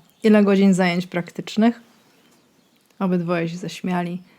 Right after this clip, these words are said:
a Marion znów spoważniała. "Na początek powiedz mi, dlaczego Walmur wywalił cię z sali?" "Walmur to ten czarny dryblas? Mam nadzieję, że go jeszcze zobaczę",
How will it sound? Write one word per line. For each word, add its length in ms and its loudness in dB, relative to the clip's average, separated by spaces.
a 100 2
Marion 380 0
znów 260 -10
spoważniała. 760 -12
"Na 80 0
początek 480 -2
powiedz 380 0
mi, 80 2
dlaczego 400 0
Walmur 440 2
wywalił 400 -2
cię 160 -10
z 140 -12
sali?" 300 -12
"Walmur 480 0
to 100 -4
ten 180 0
czarny 340 2
dryblas? 640 -2
Mam 160 4
nadzieję, 260 2
że 80 0
go 60 -4
jeszcze 220 -4
zobaczę", 520 -4